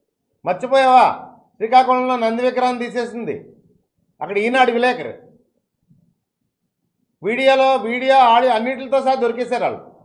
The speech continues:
అలాగే రాజమండ్రిలో వినాయకుడి విగ్రహాన్ని అపవిత్రం చేసిన తెలుగుదేశం పార్టీ నాయకులు, ఆ కేసులు కూడా నమోదయ్యాయి, వాళ్ళ కేసులు కూడా తిరుగుతున్నారు.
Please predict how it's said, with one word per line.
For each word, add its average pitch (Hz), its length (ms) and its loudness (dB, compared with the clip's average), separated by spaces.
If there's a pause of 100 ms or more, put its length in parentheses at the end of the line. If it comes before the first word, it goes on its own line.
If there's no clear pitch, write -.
(1080)
అలాగే 226 320 2
రాజమండ్రిలో 247 600 2 (1200)
వినాయకుడి 262 440 0 (120)
విగ్రహాన్ని 254 400 -2
అపవిత్రం 254 580 -2
చేసిన 247 240 -4 (100)
తెలుగుదేశం 247 480 -2
పార్టీ 240 200 -2 (120)
నాయకులు, 214 400 0 (2000)
ఆ 156 60 -8 (120)
కేసులు 262 320 2
కూడా 277 180 2
నమోదయ్యాయి, 254 480 -2
వాళ్ళ 233 140 0 (140)
కేసులు 233 340 -4
కూడా 226 180 -4
తిరుగుతున్నారు. 190 440 -8